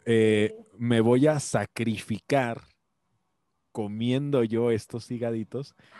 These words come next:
Speaker 2: Ay, sí,
Speaker 1: para que
Speaker 2: maldito.
Speaker 1: todos ustedes puedan comer carne". Eso me pareció excelso, porque después
Speaker 2: Sí.
Speaker 1: vamos a tener un contraste, ¿no?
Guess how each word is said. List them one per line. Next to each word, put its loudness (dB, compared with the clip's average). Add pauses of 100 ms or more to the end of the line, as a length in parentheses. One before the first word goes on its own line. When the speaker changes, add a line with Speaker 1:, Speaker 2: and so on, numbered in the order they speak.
(160)
Speaker 2:
Ay, -12
sí, -20
Speaker 1:
para 0
que -2
Speaker 2:
maldito. -16
Speaker 1:
todos -2
ustedes -8 (200)
puedan -8
comer -12
carne". -12 (680)
Eso -4
me -2
pareció -10 (180)
excelso, -8 (420)
porque 2
después -2 (340)
Speaker 2:
Sí. -20
Speaker 1:
vamos 0
a 2
tener -4
un -4
contraste, -4
¿no? -6